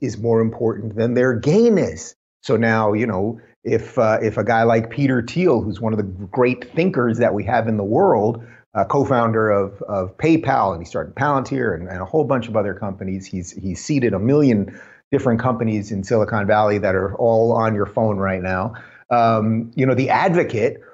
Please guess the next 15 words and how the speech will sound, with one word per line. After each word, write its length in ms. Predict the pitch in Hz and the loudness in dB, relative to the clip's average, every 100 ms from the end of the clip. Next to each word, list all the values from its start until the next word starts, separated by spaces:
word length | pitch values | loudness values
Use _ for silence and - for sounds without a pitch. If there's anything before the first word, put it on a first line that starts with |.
| - - | -16 -4
will 120 | 131 | -4
say 220 | - 139 | 2 2
that 100 | 131 | 2
he's 320 | - 143 151 | 0 -2 0
not 460 | 117 127 143 127 104 | 0 0 -2 -4 -2
gay. 400 | 170 226 185 104 | 2 4 4 2
Yes, 220 | 113 143 | 0 0
he 100 | - | 0
happens 320 | 107 92 90 82 | -2 -2 -4 -12
to 100 | - | -14
be 80 | 80 | -12
married 400 | 90 92 90 87 | -6 -4 -4 -8
to 140 | - | -10
a 40 | |
man, 560 | 90 202 220 127 127 139 | -2 0 2 0 -2 -6